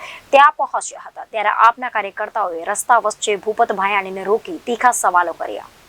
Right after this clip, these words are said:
આપના પૂર્વ વિપક્ષ નેતા ધર્મેશ ભંડેરીએ પૂછ્યું હતું કે તમને આપ પાર્ટીએ ટિકિટ આપી,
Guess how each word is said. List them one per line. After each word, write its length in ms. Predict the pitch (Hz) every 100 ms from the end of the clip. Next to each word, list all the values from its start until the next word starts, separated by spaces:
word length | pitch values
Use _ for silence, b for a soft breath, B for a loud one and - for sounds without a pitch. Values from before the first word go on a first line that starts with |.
| B B B B
આપના 320 | - 262 311 311
પૂર્વ 260 | 285 269
વિપક્ષ 360 | 233 226 262 -
નેતા 260 | 247 226 233
ધર્મેશ 340 | 208 214 190
ભંડેરીએ 480 | 202 208 214 185 175
પૂછ્યું 460 | - 254 - 302 190
હતું 180 | 170 -
કે 120 | 143 - B B B
તમને 240 | - 302 294
આપ 340 | - 233 262 -
પાર્ટીએ 360 | 240 233 262
ટિકિટ 380 | 247 214 277 262
આપી, 300 | 175 - 160